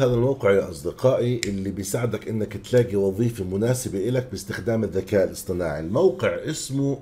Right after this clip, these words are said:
إيه آي أبلاي دوت سي أو. شو بطلب منك بداية؟ بقول لك: "ارفع لي السي في".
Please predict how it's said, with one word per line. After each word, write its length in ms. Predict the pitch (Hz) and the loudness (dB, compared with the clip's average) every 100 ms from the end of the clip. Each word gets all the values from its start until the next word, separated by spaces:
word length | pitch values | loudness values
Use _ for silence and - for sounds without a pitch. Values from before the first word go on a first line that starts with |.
| - | -4
إيه 200 | 160 160 - | -2 -2 -2
آي 400 | 143 143 143 - | -4 -2 -2 -4
أبلاي 680 | 117 117 123 120 120 120 104 | -6 -4 0 2 2 0 -2
دوت 420 | 95 110 110 - - - - - | -2 -4 -4 -16 -20 -20 -20 -14
سي 380 | - - 104 101 | -8 -2 0 0
أو. 140 | 82 67 - - - - - - - - | -2 -6 -12 -20 -20 -20 -20 -20 -20 -12
شو 140 | - 226 | 2 4
بطلب 320 | 226 170 135 | 6 4 4
منك 240 | 131 - | 2 2
بداية؟ 260 | 117 110 104 | 6 6 6
بقول 380 | 104 104 113 175 | 2 0 2 2
لك: 140 | 175 | 4
"ارفع 220 | 156 202 196 | 4 6 6
لي 60 | |
السي 240 | 170 - 135 | 6 2 0
في". 180 | 98 | 0